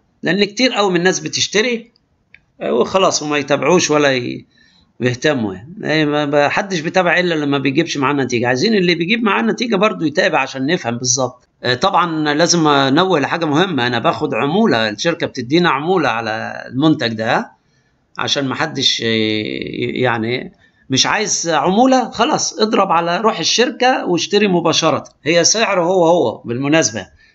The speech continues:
مش هتختلف، بس انت لو اشتريت عن طريق الموقع بتاعي السعر هو هو زي ما تشتري كده مباشرة من الشركة. ماشي، نفترض ان انت بتشتري بمية دولار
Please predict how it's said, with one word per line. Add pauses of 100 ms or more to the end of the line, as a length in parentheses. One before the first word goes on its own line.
مش
هتختلف، (160)
بس
انت
لو
اشتريت
عن
طريق
الموقع
بتاعي (520)
السعر
هو
هو
زي
ما
تشتري
كده
مباشرة
من
الشركة. (540)
ماشي،
نفترض
ان
انت
بتشتري
بمية
دولار